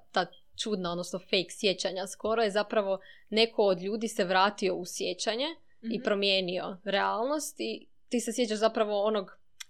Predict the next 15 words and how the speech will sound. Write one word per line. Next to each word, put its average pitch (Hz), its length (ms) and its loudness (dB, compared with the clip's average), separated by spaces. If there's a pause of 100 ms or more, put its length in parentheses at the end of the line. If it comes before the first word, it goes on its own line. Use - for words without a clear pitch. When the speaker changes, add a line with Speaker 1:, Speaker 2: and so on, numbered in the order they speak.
(320)
Speaker 1:
ko 220 180 2
timelinea 214 720 2
koji 202 340 2
je 196 120 2
Speaker 2:
Prvog. 254 220 8
Speaker 1:
prebrisan, 208 420 4
ono. 180 160 -8
Speaker 2:
Aha, 233 460 -2
Speaker 1:
Da, 220 440 2
da. 190 180 6
Speaker 2:
prvog, 220 360 8
prve 240 220 2
verzije, 240 600 2
a 226 120 4
ovo 220 220 0